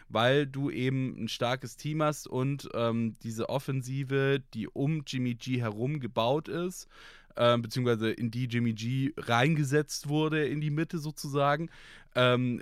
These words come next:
finde ich, ist eine von diesen Offens-,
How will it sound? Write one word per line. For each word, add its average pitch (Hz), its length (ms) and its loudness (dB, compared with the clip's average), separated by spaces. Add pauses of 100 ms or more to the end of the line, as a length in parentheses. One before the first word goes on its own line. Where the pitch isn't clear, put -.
finde 147 420 -2
ich, 143 400 -4
ist 135 140 -4
eine 135 300 -2
von 127 180 -4
diesen 127 220 -6
Offens-, 143 840 -4